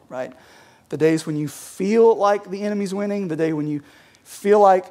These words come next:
uh, Satan might be sifting you like wheat, is just remember that, that he has no authority over you if you are a child of God. None.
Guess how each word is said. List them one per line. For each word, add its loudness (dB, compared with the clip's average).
uh, 0
Satan -2
might 0
be -4
sifting -4
you 0
like 4
wheat, -6
is -8
just -6
remember -2
that, -4
that -8
he -6
has -2
no 0
authority -4
over -8
you -6
if -10
you -8
are -6
a -10
child -8
of -16
God. -18
None. -4